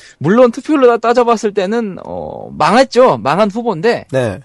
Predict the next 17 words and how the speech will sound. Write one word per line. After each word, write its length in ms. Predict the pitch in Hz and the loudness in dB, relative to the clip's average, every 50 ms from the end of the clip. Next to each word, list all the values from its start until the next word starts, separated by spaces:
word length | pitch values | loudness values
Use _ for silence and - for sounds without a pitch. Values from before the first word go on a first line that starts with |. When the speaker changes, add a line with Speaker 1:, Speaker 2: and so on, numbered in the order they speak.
| _ _ _ _ _ _ - - - - - _ _ _ - | _ _ _ _ _ _ -20 -20 -20 -20 -20 _ _ _ -6
Speaker 1:
어, 340 | - 160 175 175 180 175 262 | -2 -2 0 2 2 0 0
참, 320 | - - - 247 214 202 180 175 | -2 -2 -4 -4 -4 -6 -8 -6
그 120 | - 185 | -6 -6
각 280 | - - 185 185 - - | -2 -2 -4 -4 -4 -6
후보들이 300 | 247 269 269 220 214 226 | -8 -6 -6 -6 -6 -6
가지고 400 | - 151 147 143 175 170 170 170 | -6 -6 -6 -4 -4 -4 -4 -4
있는 180 | 165 160 135 | -4 -6 -6
이미지들이랄지, 1200 | 113 117 139 175 196 175 185 160 147 143 123 113 104 95 92 92 92 95 - - 98 139 208 254 - _ _ _ _ _ _ | -6 -6 -4 -4 -4 -6 -6 -6 -4 -4 -4 -4 -6 -6 -8 -8 -10 -12 -12 -10 -6 -6 -6 -6 -8 _ _ _ _ _ _
그 160 | - - 98 95 | -10 -10 -10 -8
평소의 460 | - 190 214 214 190 - 190 180 175 | -4 -4 -2 -2 0 0 0 0 0
행보들에서 1120 | 147 208 240 240 226 180 147 180 175 139 - - _ _ _ _ _ _ - 143 143 175 160 | 2 2 2 2 2 2 2 4 4 2 2 -2 _ _ _ _ _ _ -2 0 2 2 2
그런, 380 | - - 151 151 147 139 123 104 | 2 4 2 2 2 2 0 -2
어, 300 | 65 87 107 107 98 98 | -2 -2 -2 -2 -2 -2
참 300 | 107 - 156 131 123 110 | -4 -4 -4 -4 -4 -4
참신한 560 | - - 240 254 240 - 233 226 208 175 127 110 | -2 0 0 2 2 2 2 2 2 2 0 0
문구로서 600 | 123 165 196 208 - 226 196 143 110 - - 98 | 0 0 0 0 0 0 0 0 0 0 -4 -4
혹은 360 | 104 139 143 165 226 240 247 | -2 -2 2 2 2 2 2